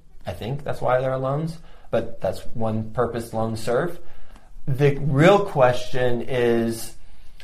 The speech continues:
what type of risk tolerance do you have,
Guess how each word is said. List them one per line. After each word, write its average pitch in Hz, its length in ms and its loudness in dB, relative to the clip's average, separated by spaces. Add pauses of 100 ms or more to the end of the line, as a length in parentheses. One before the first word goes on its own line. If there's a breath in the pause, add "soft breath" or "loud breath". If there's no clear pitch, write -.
(260 soft breath)
what 156 480 6
type 139 340 4
of 120 380 2
risk 139 480 0
tolerance 123 560 2
do 123 100 -8
you 117 120 -4
have, 113 520 2